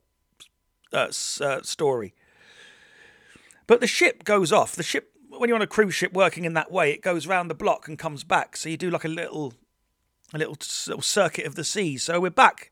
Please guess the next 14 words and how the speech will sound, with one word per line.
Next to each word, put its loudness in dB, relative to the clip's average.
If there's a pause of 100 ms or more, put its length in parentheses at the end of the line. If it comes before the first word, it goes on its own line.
(760)
A 4
week 2
later, 4
we're 0
back 4
in -2
Palma. -2
Greta's 2
now 4
left. 4
She's -6
gone 4
because -6
she's, -8